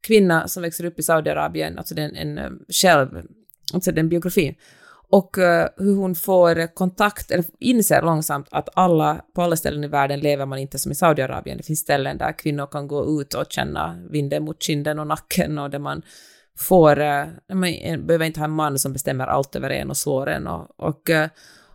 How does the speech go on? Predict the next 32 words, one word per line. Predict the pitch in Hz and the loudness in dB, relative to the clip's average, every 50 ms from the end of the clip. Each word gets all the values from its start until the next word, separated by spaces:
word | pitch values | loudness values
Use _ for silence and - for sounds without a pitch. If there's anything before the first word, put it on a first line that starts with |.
| - - _ | -20 -4 _
och | 196 190 | 2 4
så | - 220 202 | 6 6 4
bestämmer | 185 180 - 185 165 165 156 | 4 2 2 2 4 4 2
hon | 156 | 0
sig | - 156 151 | -2 -4 -6
för | - 151 | -4 -4
att | |
rymma. | 160 160 165 156 147 143 143 147 151 160 | -2 0 0 0 0 0 -2 -2 -4 -4
Och, | - - 160 160 | -6 -6 -4 -2
en, | 160 160 156 156 160 - - _ _ _ _ | -2 -2 -4 -4 -8 -12 -18 _ _ _ _
och | - 175 - | -4 -2 0
så | - 180 170 | 2 0 0
åker | 170 - 160 | 2 2 0
hon, | 160 160 156 156 | 0 0 -2 -4
när | 160 165 | -4 -4
hennes | 160 160 160 156 - | -4 -4 -2 -2 0
familj | 180 180 180 185 175 165 151 | 2 2 2 2 2 2 2
åker | 147 151 - 160 147 | 2 0 0 -4 -4
till | 143 - 151 151 151 - | -4 -2 -4 -4 -4 -4
Kuwait | - - 165 165 160 151 147 147 _ - - - - _ _ _ | -4 -2 2 4 4 4 4 0 _ -12 -14 -14 -16 _ _ _
så | - - - 165 147 143 143 143 156 - - _ _ _ _ - | -4 0 2 4 4 4 4 0 -2 -6 -12 _ _ _ _ 2
tar | 233 | 2
hon | 226 226 | 4 4
sitt | 208 202 185 - | 2 0 -2 -2
pass | - 208 190 190 - - - - - - | 0 0 2 2 2 0 0 -2 -4 -2
och | - 180 160 170 _ | 0 0 0 0 _
kommer | - 175 - 190 180 180 165 | -12 -2 0 2 2 2 2
på | - 170 | 0 -2
ett | 160 - | -4 -4
flyg | - - 180 175 160 160 - | -4 -4 -2 -2 -2 -2 -4
till | 170 | -4
Bangkok. | 156 185 185 175 160 151 - 151 156 - _ | 2 2 2 2 2 0 -4 -6 -8 -8 _